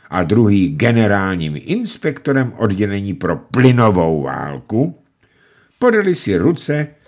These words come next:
před vlhkýma očima tisíců, potlačivše v sobě nejen staletou konkurenční zášť, nýbrž i známou slovanskou nesvornost.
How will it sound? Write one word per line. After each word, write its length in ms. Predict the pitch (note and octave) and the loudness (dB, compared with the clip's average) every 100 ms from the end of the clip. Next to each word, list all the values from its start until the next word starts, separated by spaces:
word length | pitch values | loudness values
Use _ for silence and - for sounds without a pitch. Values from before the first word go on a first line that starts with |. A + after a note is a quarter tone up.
| _ _ | _ _
před 300 | - A#2 G2 | -4 -2 0
vlhkýma 1000 | D#2 - - - - D3+ D3+ C3+ B2 A2+ - | 0 -2 -2 -12 -6 -4 -2 -2 -4 -8 -4
očima 580 | A2 A2+ F#2 F2+ E2 D#2 - - - - _ - - _ _ _ _ _ _ - | -4 -4 -8 -8 -8 -8 -14 -20 -20 -20 _ -20 -20 _ _ _ _ _ _ 0
tisíců, 1080 | A#3 - - - - - - B1+ A#1 A1+ - _ _ _ _ | 0 0 -2 -2 -2 -4 -8 -8 -8 -12 -18 _ _ _ _
potlačivše 920 | - C3+ C3+ C3 A#2+ - A#2+ - - A2 | 0 0 0 -4 -2 -4 -6 -6 -6 -6
v 80 | - | -6
sobě 460 | - F#2+ G2 F#2 | -4 -4 -2 -4
nejen 520 | E2 G#2+ C#3+ D#2+ D2 | -4 -2 -2 -2 -4
staletou 800 | C#2 - F2+ F2+ E2+ - D#2+ C#2 - | -8 -4 0 0 -2 -2 -4 -4 -4
konkurenční 840 | G#2+ G2+ D#2 F2 F2 D#2+ - F2 | -2 -2 -4 -4 -2 -6 -8 -8
zášť, 640 | C#2 F2 A2+ C3 - - _ _ _ _ _ _ _ | -4 -2 -2 -6 -12 -20 _ _ _ _ _ _ _
nýbrž 640 | F#2+ D#3 F3 D3+ D3 C3+ - | 2 4 4 4 2 0 2
i 120 | C3+ | 2
známou 800 | C3 D#2 C3 C3 A#2+ A#2 A#2 A#2 | 2 -2 0 0 -2 -2 -2 -4
slovanskou 1160 | A2+ - D2 A2 G#2 G2 F2+ - - D#2+ D#2 C#2 | -6 -4 2 4 6 4 0 -8 -6 -6 -4 -6
nesvornost. 960 | C2 D2 - B1+ C2 A#1 A1 G#1+ - | -8 -8 -10 -12 -10 -10 -14 -18 -20